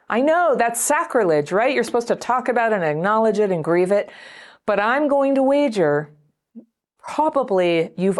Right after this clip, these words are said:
already done all of that. You've probably spent a lot of time talking about it, analyzing it, reading books about it, hoping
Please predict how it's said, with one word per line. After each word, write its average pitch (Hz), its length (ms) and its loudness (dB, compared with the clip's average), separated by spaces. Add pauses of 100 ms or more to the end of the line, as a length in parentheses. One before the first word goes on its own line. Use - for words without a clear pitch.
already 185 480 0
done 151 260 -2
all 139 220 -4
of 147 140 -10
that. 143 260 -6
You've 160 240 -10
probably 220 540 0
spent 185 280 -6
a 160 60 0
lot 151 180 0
of 143 120 -4
time 143 240 -6
talking 180 480 -4
about 190 320 0
it, 196 240 -2 (340)
analyzing 190 720 0
it, 196 300 -2
reading 156 380 -4
books 185 340 -4
about 180 360 2
it, 185 260 0 (760)
hoping 202 800 -2